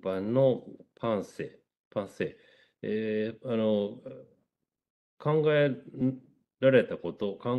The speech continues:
え抜かれたことっていうふうな意味で一応訳しとこうか。思考の奇跡って感じね。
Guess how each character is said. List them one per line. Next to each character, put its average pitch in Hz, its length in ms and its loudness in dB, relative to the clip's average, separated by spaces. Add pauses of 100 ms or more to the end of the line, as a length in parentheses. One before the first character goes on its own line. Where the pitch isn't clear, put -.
(100)
え 120 80 2
抜 113 140 0
か 127 120 -2
れ 101 120 0
た 80 140 -8
こ - 160 -8
と 139 140 0
っ - 20 -2
て 131 260 -10
い 87 60 -2
う 80 40 -4
ふ - 160 -12
う 78 100 -4
な 73 260 -8 (100)
意 98 100 -10
味 85 120 -6
で 78 80 -8
一 73 180 -10
応 78 100 -6 (460)
訳 87 220 -6
し - 60 -16
と - 120 -12
こ - 180 -18
う - 20 -20
か。 170 100 0
思 - 120 0 (680)
考 104 220 4
の 95 340 0 (240)
奇 - 160 -4
跡 113 140 -2 (100)
っ - 20 -20
て 101 120 -4
感 78 180 -6
じ - 80 -2
ね。 170 240 -2